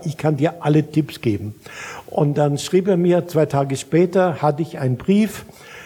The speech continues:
äh, zuerst alle Lokale. Das war für ihn besonders wichtig. Äh, dann die Museen, dann kamen, zuletzt kamen die Kirchen.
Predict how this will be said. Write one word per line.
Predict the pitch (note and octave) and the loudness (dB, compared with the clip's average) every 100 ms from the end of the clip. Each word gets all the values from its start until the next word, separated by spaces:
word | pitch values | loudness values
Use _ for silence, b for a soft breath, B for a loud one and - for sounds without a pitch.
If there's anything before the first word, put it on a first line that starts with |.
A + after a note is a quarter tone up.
| B B - | B B -4
äh, | - C#3+ C3+ D3 E3+ | 2 4 4 2 -2
zuerst | - D3+ D#3+ D#3+ - - _ | -4 0 0 0 -4 -20 _
alle | D#3 E3 | -2 0
Lokale. | D3 D3 - B2+ A#2+ A#2 G2 F2+ _ _ - | 2 0 2 0 2 0 -4 -12 _ _ -2
Das | C3 B2+ - - | -2 -2 -10 -2
war | B2+ B2+ | 0 0
für | C#3 | -2
ihn | B2 B2 | -2 0
besonders | A#2+ B2 C3 C3 C3+ | 2 4 2 2 0
wichtig. | B2+ - A#2 - B B B B | -4 -4 -8 -10 B B B B
Äh, | - D3 C3+ E3 - | -2 2 2 2 0
dann | D3+ E3+ D#3+ | 0 0 -2
die | D#3 | -2
Museen, | C3+ B2+ D#3 F3+ A3 A3+ A3 - - - - C#3 | 0 2 4 4 2 2 -2 -8 -20 -18 -14 -2
dann | D3+ E3+ E3+ | 0 0 -2
kamen, | D3 C#3+ D3+ D3+ D3 | 0 0 0 -2 -4
zuletzt | - D3 D3+ D3+ | 2 2 2 0
kamen | - C3+ B2 | -2 0 2
die | C3 | 0
Kirchen. | C3 F#2 - - D3 G3 G#3+ G#3 | -4 -14 -8 4 4 4 0 -2